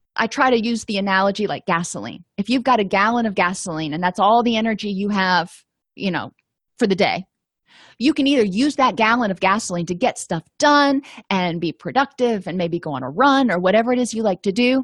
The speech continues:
or you can take it and you can pour some over here in the past,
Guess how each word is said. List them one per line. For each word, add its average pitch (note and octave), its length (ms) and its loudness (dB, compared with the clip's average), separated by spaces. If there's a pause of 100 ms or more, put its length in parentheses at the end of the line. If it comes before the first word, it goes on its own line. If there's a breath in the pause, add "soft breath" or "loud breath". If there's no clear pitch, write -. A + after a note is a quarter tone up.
(460 loud breath)
or D#4 400 4 (140 soft breath)
you C4 120 0
can C4 140 -2
take C4+ 240 -2
it - 140 -2
and A3 80 -2
you A#3+ 80 -2
can B3 120 0
pour A3+ 360 0
some B3+ 260 -2
over B3 180 -2
here B3 300 -2
in A3 160 -4
the A3+ 60 -4
past, G3 640 -4